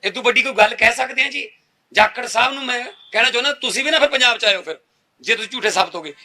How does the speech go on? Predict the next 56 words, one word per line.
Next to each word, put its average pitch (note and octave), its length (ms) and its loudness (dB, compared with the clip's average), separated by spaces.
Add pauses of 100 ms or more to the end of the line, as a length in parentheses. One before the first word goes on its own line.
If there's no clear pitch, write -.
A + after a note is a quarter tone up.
ਇਹ F#3+ 80 0
ਤੋਂ A#3+ 100 2
ਪਹਿਲਾਂ A#3 260 4
ਵੀ D4 100 -2
ਕਹਿੰਦੇ C#4 240 0
ਸੀ C4 200 -2 (200)
ਮੇਰੇ G#3 160 2
ਬਾਪੂ G#3+ 300 0
ਦੀ A3+ 80 -8
ਫੋਟੋ A3 280 -6
ਕਿਉਂ, G#3 320 -8
ਅਮ, F3 480 -10
ਹੈ E3 140 2
ਨਹੀਂ B3 120 0
ਸੀ A3 100 0
ਇੰਦਰਾ G#3 180 2
ਗਾਂਧੀ G3+ 240 -4
ਨਾਲ। G#3+ 220 -2 (640)
ਇੱਥੇ G3+ 260 4
ਹੀ G3+ 100 -6 (360)
ਲੁਧਿਆਣੇ A3 340 4
ਪੀ A3+ 160 -6
ਏ A3 80 -4
ਯੂ A3 140 -8
'ਚ G#3+ 40 -12
ਜਦੋਂ G#3+ 180 -6
ਮੈਂ G#3+ 100 -2
ਇਕੱਲੇ G#3+ 320 2
ਨੇ G#3+ 80 2
ਡਿਬੇਟ G3+ 260 -2
ਕੀਤੀ F#3+ 240 -6
ਸੀ, F3 180 -12 (340)
ਉਦੋਂ G#3+ 140 2
ਡਿਬੇਟਾਂ A3 380 2
ਤੇ C#4+ 80 0
ਆਉਂਦੇ, C#4 340 0 (300)
ਡਿਬੇਟਾਂ C4 320 2
ਤੇ D4 60 -8
ਤਾਂ D4 120 2
ਆਉਂਦੇ G3+ 260 -4
ਨਹੀਂ। E3 140 -12 (800)
ਆਹੀ, C4 440 2 (480)
ਆਹੀ F#3+ 420 -8 (120)
ਨਿ-, G#3 140 -6 (160)
ਛੋਟੀ G#3+ 280 -8
ਛੋਟੀ G#3 240 -4
ਕਿਚ - 260 -4
ਕਿਚ G#3+ 220 -4
ਖਤਮ G3 260 -6
ਕਰਨ G3 220 0
ਵਾਸਤੇ G3+ 280 -2
ਮੈਂ G3+ 100 2
ਡਿਬੇਟ F3 260 -4
ਰੱਖੀ D#3 240 -10
ਸੀ C#3 120 -16
ਇੱਥੇ, - 180 -20